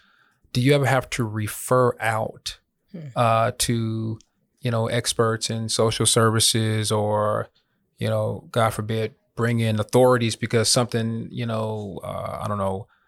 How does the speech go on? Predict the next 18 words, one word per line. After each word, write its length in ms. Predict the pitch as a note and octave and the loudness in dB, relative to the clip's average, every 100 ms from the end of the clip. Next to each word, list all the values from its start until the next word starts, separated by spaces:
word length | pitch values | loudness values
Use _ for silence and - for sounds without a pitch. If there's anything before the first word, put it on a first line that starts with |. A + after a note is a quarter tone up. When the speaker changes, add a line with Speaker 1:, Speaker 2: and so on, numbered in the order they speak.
| _ _ | _ _
Speaker 1:
what's 180 | C3+ A#2+ | -2 0
going 300 | - A2+ G#2 | 2 2 2
on. 120 | A2 A#2+ | 2 4
I 40 | |
mean, 140 | E3+ E3+ | 4 6
you 80 | |
know, 200 | C#3+ A#2 | 4 4
who, 80 | A2+ | 0
who 60 | G3 C#3+ | 2 4
Speaker 2:
Mm-hmm. 60 | |
Speaker 1:
knows? 260 | B2+ A2+ G#2+ | 6 4 2
But 360 | - A#2 - C#3 | 2 0 -2 -2
do 80 | |
you 80 | C3 | 2
ever 100 | C3 | 4
have 120 | A#2+ | 2
to 80 | A#2 | 0
refer 400 | A2 G#2 A#2+ A2 | -6 0 2 2